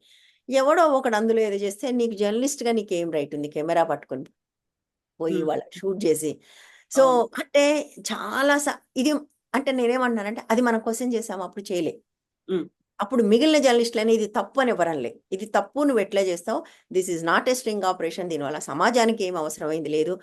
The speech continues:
Speaker 1: ఒక పర్సనల్ ఇష్యూలోకి నువ్వు కెమెరా పట్టుకొని ఎట్లా పోతావు?" అని మనం ఎవరం మాట్లాడలేదు.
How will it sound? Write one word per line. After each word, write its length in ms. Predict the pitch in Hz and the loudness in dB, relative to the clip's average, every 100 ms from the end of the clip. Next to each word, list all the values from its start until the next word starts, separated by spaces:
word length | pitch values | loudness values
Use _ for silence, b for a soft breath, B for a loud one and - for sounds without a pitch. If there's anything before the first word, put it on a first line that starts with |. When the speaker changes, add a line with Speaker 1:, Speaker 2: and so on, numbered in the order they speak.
| B B B | B B B
Speaker 1:
ఒక 220 | 220 233 | 0 2
పర్సనల్ 680 | 240 233 214 220 - 269 262 | 0 2 2 4 2 0 0
ఇష్యూలోకి 520 | 220 - 208 185 180 | -2 -2 -2 -2 -2
నువ్వు 140 | 233 226 | -4 -2
కెమెరా 300 | 170 175 180 | -2 0 0
పట్టుకొని 340 | 175 - 160 | -2 -6 -8
ఎట్లా 160 | 160 160 | -8 -8
పోతావు?" 260 | 156 156 | -6 -4
అని 100 | 180 | -4
మనం 260 | 180 170 165 | -6 -4 -4
ఎవరం 260 | 160 208 | -2 -2
మాట్లాడలేదు. 520 | 160 151 143 135 - | -2 -6 -8 -10 -10